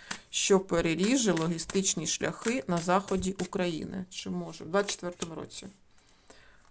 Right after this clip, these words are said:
Чи може вона щось таке зробити? Вона дуже це хоче зробити, щоб не було допомоги. Колесо фортуни. Повністю перекрити шляхи,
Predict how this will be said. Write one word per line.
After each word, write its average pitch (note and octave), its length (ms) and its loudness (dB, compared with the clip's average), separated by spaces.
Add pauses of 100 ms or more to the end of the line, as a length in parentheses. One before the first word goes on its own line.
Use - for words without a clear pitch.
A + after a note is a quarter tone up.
(220)
Чи - 200 -6
може F3+ 300 -2
вона F3+ 220 -2
щось F#3+ 220 -4
таке - 260 -4
зробити? E3+ 720 -8 (2500)
Вона G3 340 6
дуже G3 280 8
це F3 160 -2
хоче D#3+ 340 -4
зробити, D#3+ 460 -2
щоб E3 240 0
не F3 100 2
було E3+ 300 6
допомоги. E3 600 2
Колесо G3+ 440 6
фортуни. F#3 540 0
Повністю F3+ 800 4 (640)
перекрити G3+ 640 8
шляхи, F#3+ 600 2